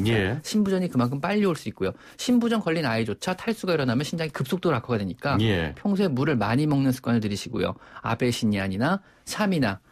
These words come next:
Speaker 2: 아니면은 뭐 메인쿤 이런 종류의 신부전이 다, 특히 페르시안, 신부전이 다발하는 품종의 고양이들이 따로 정해져 있어요. 유전적으로 다발하는 애들이.
Speaker 1: 음.
Speaker 2: 이런 애들은 반드시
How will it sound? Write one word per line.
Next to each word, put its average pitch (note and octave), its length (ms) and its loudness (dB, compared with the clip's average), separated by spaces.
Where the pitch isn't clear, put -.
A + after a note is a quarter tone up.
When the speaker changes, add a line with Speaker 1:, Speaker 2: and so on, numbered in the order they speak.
Speaker 2:
아니면은 B2+ 480 4
뭐 A2+ 140 4
메인쿤 B2+ 500 0
이런 G#3 220 4
종류의 E3+ 340 -2
신부전이 A3 560 2
다, - 140 -14
특히 - 220 -18
페르시안, F3+ 420 0
신부전이 A3+ 440 2
다발하는 F3+ 520 0
품종의 E3+ 360 -2
고양이들이 B2 400 2
따로 F3+ 220 -2
정해져 A#2 380 0
있어요. G2 220 -2
유전적으로 G#2 420 -2
다발하는 G2 460 -4
애들이. F2 280 -6
Speaker 1:
음. G#2 240 2
Speaker 2:
이런 D#3+ 200 2
애들은 D3 300 2
반드시 A2 600 0